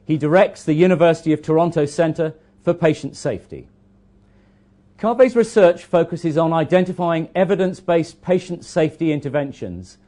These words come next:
and effective strategies for translating evidence into practice. He's published over eighty peer-reviewed articles in many leading journals.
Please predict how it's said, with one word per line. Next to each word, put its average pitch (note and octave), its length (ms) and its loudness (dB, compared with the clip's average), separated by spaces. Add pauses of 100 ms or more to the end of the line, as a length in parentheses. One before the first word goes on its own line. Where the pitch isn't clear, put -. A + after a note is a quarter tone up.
(460)
and D3 120 -6
effective F#3 540 -4
strategies A#2 800 -8 (360)
for D3+ 80 -4
translating F#3+ 760 0
evidence C#3+ 480 0
into C#3+ 180 -4
practice. - 680 -12 (880)
He's B2 120 -12
published E3+ 640 0
over D#3+ 320 0
eighty F3+ 320 0
peer-reviewed E3 720 2
articles D3 640 -2 (320)
in D3+ 200 -2
many F3 540 2
leading C#3+ 440 0
journals. F2 640 -10